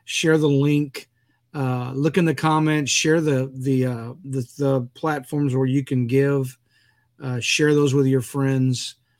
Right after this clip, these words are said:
Um, you know, this is such an amazing gift to give, uh, on Christmas. And, and I know it's difficult because it's Christmas Eve and people are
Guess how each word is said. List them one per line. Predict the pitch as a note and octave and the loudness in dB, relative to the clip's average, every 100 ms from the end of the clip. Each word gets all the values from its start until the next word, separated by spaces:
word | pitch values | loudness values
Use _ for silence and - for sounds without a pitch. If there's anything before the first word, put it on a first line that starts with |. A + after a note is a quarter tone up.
| _ _ _ _ | _ _ _ _
Um, | C#3 B2+ B2 B2 B2 _ _ _ _ _ _ _ _ _ _ _ _ _ - - _ _ _ _ _ _ - _ _ - | -8 -6 -6 -8 -14 _ _ _ _ _ _ _ _ _ _ _ _ _ -20 -20 _ _ _ _ _ _ -20 _ _ -4
you | D3+ | 0
know, | C#3+ C3+ | 2 2
this | D#3+ F#3 | 2 -2
is | D#3 | -2
such | F3+ E3 | -2 0
an | E3 | 0
amazing | C#3+ C#3+ D#3 C#3+ C#3+ B2 | 2 4 2 2 0 2
gift | C#3+ C3 - | 2 0 -4
to | C3+ | -2
give, | C3 C3 B2+ A#2 - _ _ _ _ _ | 0 0 0 -4 -12 _ _ _ _ _
uh, | C#3 B2 B2 B2+ _ _ _ - _ _ - | -8 -6 -6 -12 _ _ _ -20 _ _ -4
on | C#3 B2 | -2 -2
Christmas. | - C#3+ - A2+ G2+ - - _ _ _ _ _ - | 0 0 0 -8 -10 -10 -12 _ _ _ _ _ -6
And, | B2+ B2 B2 C3 | -4 -2 -2 -4
and | C#3+ C3+ | -2 0
I | |
know | C3+ D3 | 2 2
it's | C#3 - | 2 0
difficult | D#3 C3+ C3+ C#3+ B2+ | -2 -2 -4 -4 -2
because | C3 C3+ B2+ | -2 -2 -2
it's | B2 | -4
Christmas | - C3 D3 B2 | -4 -4 -4 -2
Eve | C#3 C3+ C3 | 2 2 2
and | B2 | 0
people | C3+ C#3 C3+ | -2 -2 -4
are | C3 | -4